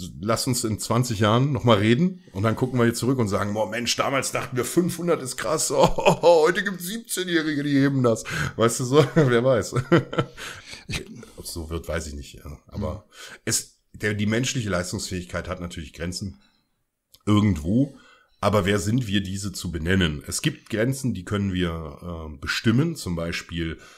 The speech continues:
Speaker 1: anhand von, äh, biomechanischen Sachen. Jetzt könnte irgendein sehr schlauer Typ mal hier den Freunden von, äh, hier dem Phil von, von, wie heißt, wie heißt der YouTube-Kanal? Der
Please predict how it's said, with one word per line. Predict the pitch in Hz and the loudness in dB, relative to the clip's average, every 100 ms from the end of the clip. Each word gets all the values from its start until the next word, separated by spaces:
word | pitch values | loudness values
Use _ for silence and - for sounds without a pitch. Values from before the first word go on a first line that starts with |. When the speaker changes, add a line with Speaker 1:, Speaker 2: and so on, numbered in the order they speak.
| - _ - | -20 _ -12
Speaker 1:
anhand | 87 82 78 87 85 - | -8 -6 -4 -4 -4 -6
von, | - - 78 73 71 | -12 -10 -10 -8 -10
äh, | 73 71 | -12 -10
biomechanischen | 82 101 107 104 107 107 101 92 | -4 -2 -2 -2 -2 -2 -4 -2
Sachen. | 101 113 101 | -2 -2 -4
Jetzt | 80 - | -6 -6
könnte | 101 98 87 | -6 -4 -6
irgendein | 98 117 127 92 | -2 -2 -2 -4
sehr | 82 92 | -4 -4
schlauer | - 85 85 82 | -4 -4 -4 -4
Typ | 113 - | -8 -8
mal | 82 80 | -6 -6
hier | 80 78 | -6 -8
den | 78 73 | -8 -10
Freunden | - 82 78 80 | -8 -8 -8 -10
von, | - 78 76 | -8 -8 -6
äh, | 73 76 71 - - - - _ _ | -8 -8 -10 -12 -20 -20 -20 _ _
hier | - 71 | -10 -8
dem | 71 | -8
Phil | - 101 113 | -4 -2 -2
von, | - 80 73 | -4 -8 -10
von, | - 73 80 | -12 -12 -8
wie | 92 | -8
heißt, | - - | -8 -10
wie | 92 | -10
heißt | 98 | -8
der | 92 | -8
YouTube-Kanal? | 92 90 - 98 98 | -8 -10 -10 -10 -8
Der | 78 76 | -8 -10